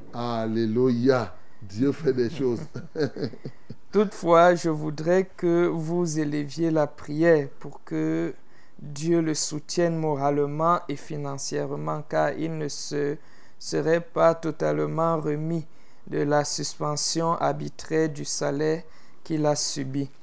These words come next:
Speaker 2: Aussi, priez pour moi et pour tous les enseignants du Cameroun afin que les multiples dossiers financiers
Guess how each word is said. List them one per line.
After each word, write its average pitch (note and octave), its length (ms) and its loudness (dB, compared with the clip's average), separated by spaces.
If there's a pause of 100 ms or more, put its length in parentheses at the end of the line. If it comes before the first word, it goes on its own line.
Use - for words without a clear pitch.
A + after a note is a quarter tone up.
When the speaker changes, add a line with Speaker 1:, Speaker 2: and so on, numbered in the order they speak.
(520)
Speaker 2:
Aussi, D#3 400 -2
priez E3+ 460 2
pour D#3+ 340 -4
moi D#3+ 480 4
et D3+ 100 0
pour D#3 300 -6 (160)
tous G3 440 4
les D3+ 260 2
enseignants D3 520 -2
du D3 160 -4
Cameroun D#3 640 -2
afin E3+ 420 -4 (120)
que E3+ 280 0
les D3+ 200 -2
multiples D#3+ 640 -4
dossiers D3 500 -4
financiers D3 880 -6